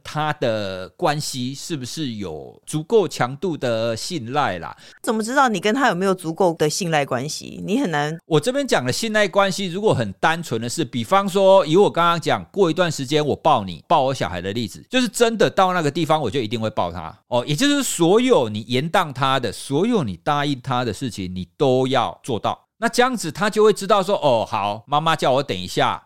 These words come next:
Speaker 1: 他就会帮我做，那我就可以真的等一下，他就会安心的等待在那边。哦，这就是我们刚刚讲的信赖关系。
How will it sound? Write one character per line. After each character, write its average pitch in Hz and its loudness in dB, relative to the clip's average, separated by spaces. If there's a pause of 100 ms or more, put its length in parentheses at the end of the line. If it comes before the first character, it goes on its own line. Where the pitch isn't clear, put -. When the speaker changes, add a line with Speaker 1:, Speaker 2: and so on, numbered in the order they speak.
Speaker 1:
他 - 0
就 143 -2
会 120 0
帮 123 0
我 135 -6
做， 147 -2 (100)
那 151 0
我 113 -2
就 147 -2
可 117 -4
以 117 -2
真 113 -4
的 110 -6
等 - -12
一 - -20
下， - -8
他 185 0
就 190 0
会 190 2 (120)
安 156 -2
心 151 -10
的 110 -4
等 - -14 (100)
待 98 -6
在 87 -8
那 82 -16
边。 - -18 (200)
哦， 113 -4
这 202 0
就 208 4
是 208 -4
我 175 2
们 202 -6
刚 135 -2
刚 143 -8
讲 82 -8
的 80 -16
信 110 -10
赖 98 -6
关 90 -8
系。 - -18